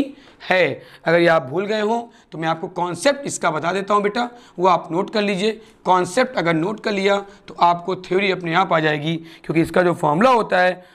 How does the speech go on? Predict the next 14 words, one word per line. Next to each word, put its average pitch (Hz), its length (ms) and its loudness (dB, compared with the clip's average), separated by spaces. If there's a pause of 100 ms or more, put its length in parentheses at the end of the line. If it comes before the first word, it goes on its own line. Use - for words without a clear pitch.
(140)
वो 156 60 -8
हमारा 151 240 -6
ये 139 220 -4
होता 220 280 0
है 185 60 -2
बेटा 180 260 -4 (360)
कि 143 120 -10
जेड 208 440 0 (320)
होता 165 220 -2
है 165 80 2
उसका 160 300 -2
कर-, 156 240 -8
परमाणु 170 360 0
क्रमांक, 226 460 0